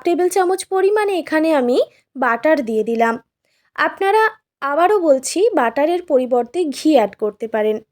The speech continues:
এরপর খুব ভালোভাবে মিক্স করে নিতে হবে। খুব ভালোভাবে মিক্স করে নিয়ে আমি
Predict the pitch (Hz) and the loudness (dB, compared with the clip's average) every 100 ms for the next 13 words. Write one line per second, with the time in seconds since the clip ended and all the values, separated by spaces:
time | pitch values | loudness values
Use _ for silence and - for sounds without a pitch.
0 | _ _ _ _ _ _ _ _ 302 339 | _ _ _ _ _ _ _ _ -4 0
1 | 370 311 523 - - 277 247 233 269 294 | 2 4 2 -4 -10 -8 -2 2 2 0
2 | 233 262 554 - _ _ 269 233 - - | -2 -2 -4 -8 _ _ -8 -6 -6 -6
3 | 311 320 320 330 339 320 311 403 605 _ | -2 0 -2 -2 -2 -2 0 0 -4 _
4 | _ _ _ _ _ _ _ _ _ _ | _ _ _ _ _ _ _ _ _ _
5 | _ _ _ _ _ _ _ _ _ _ | _ _ _ _ _ _ _ _ _ _
6 | _ _ _ _ _ _ _ _ _ _ | _ _ _ _ _ _ _ _ _ _
7 | _ _ _ _ _ _ _ _ - 415 | _ _ _ _ _ _ _ _ -2 -2
8 | 359 311 262 349 370 381 381 285 254 - | 2 2 2 2 0 0 0 -2 -6 -8
9 | - 349 370 381 349 277 466 554 _ _ | -4 -2 0 0 0 0 -2 -6 _ _
10 | _ 277 | _ -6